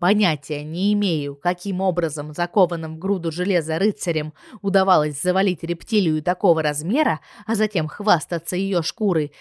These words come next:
не применяя огнестрельного оружия, пушки, ну или ракетного комплекса.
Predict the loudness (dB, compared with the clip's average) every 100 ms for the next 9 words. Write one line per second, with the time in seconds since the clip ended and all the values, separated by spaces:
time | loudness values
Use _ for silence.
0 | -2 2 2 2 -2 0 0 0 -2 -4
1 | -2 -2 2 2 4 0 2 2 2 2
2 | 2 0 -2 -16 -4 0 0 0 -4 -6
3 | -8 0 2 4 4 4 4 4 4 4
4 | 2 0 2 -2 -2 0 0 0 -8 -8
5 | -6 -8